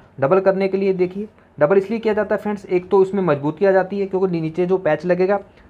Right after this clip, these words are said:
डबल कपड़ा हो जाएगा, और ऊपर से इसमें जो सेकंड काम है ये देखिए,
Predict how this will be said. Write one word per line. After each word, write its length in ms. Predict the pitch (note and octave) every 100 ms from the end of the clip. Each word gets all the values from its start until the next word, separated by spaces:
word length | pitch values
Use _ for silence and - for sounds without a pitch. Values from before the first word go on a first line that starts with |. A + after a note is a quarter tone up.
| -
डबल 220 | G3 F#3+
कपड़ा 240 | G3 G3+
हो 80 | G3
जाएगा, 300 | G3 G#3 G#3+ - - -
और 120 | F#3
ऊपर 280 | E3+ F3+ G#3
से 200 | G3 G#3+ F#3 -
इसमें 220 | - G3
जो 100 | G3
सेकंड 300 | F3+ E3+ G3
काम 240 | G3 F#3+
है 60 | G#3
ये 60 | F#3
देखिए, 340 | C3+ D3+